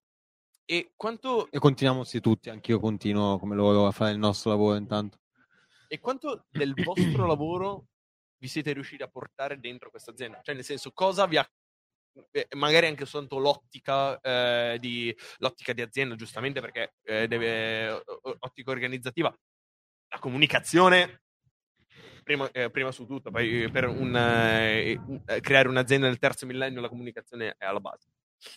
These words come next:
Speaker 1: Eh, ehm, come, co-, cosa vi ha portato anche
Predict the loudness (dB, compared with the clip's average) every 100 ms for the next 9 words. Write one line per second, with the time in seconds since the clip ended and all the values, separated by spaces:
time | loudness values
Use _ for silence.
0 | _ _ 4 4 6 2 -4 -18 _ _
1 | _ _ _ _ _ -6 -2 0 -2 -6
2 | -10 -14 _ _ -20 -4 0 0 2 2
3 | 4 4 4 4 4 4 4 4 4 4
4 | 4